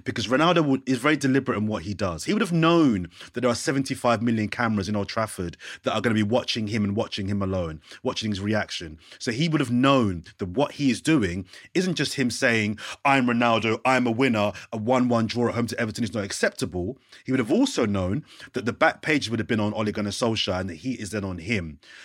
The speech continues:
So I think the Ronaldo signing actually is gonna do one of two things.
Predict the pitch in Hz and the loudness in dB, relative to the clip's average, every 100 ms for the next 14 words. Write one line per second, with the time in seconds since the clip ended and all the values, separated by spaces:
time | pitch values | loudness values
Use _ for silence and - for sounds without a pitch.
0 | - - 151 135 131 135 165 175 147 113 | -18 -4 2 4 4 4 2 2 -2 0
1 | 113 117 110 107 - 127 117 101 - 104 | 0 2 2 2 0 0 2 0 -2 -6
2 | - 107 107 104 101 95 - 117 101 - | -4 -4 -4 -2 -4 -6 -6 -4 -4 -4
3 | 85 78 - | -8 -8 -16